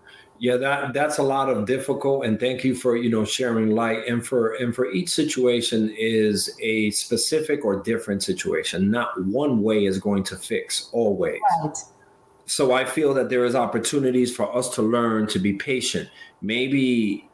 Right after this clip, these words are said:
Speaker 1: the people who are seeking advice are not ready to just pick up and go at that particular time.
Speaker 2: Exactly.
Speaker 1: So I think that you do it nicely, where you're giving them a soft response and saying, "Well, you know, if I had to do that, and
Speaker 2: Exactly.
Speaker 1: what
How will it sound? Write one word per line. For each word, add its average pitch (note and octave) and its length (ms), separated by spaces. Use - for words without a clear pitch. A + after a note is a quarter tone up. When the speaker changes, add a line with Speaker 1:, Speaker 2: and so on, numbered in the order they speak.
Speaker 1:
the A2+ 400
people C#3+ 440
who A#2 120
are G#2 80
seeking A2 440
advice A#2 640
are A2 80
not C3 320
ready D#3+ 320
to G#2 160
just G2+ 260
pick - 220
up F#2 140
and F#2+ 120
go F2 220
at F2 100
that F2 180
particular E2+ 460
time. - 260
Speaker 2:
Exactly. F3+ 680
Speaker 1:
So B2 320
I B2+ 100
think D3 260
that B2+ 120
you A#2+ 240
do C3 180
it A2 120
nicely, B2+ 520
where G2+ 160
you're G2+ 100
giving A#2+ 260
them A2+ 180
a F#2+ 40
soft D3 460
response F#2 500
and G2+ 80
saying, G#2+ 280
"Well, F#2+ 280
you A#2 120
know, F2 200
if - 160
I A2 320
had G2+ 260
to F#2+ 100
do F#2 220
that, E2+ 340
and G2+ 200
Speaker 2:
Exactly. A2 580
Speaker 1:
what - 160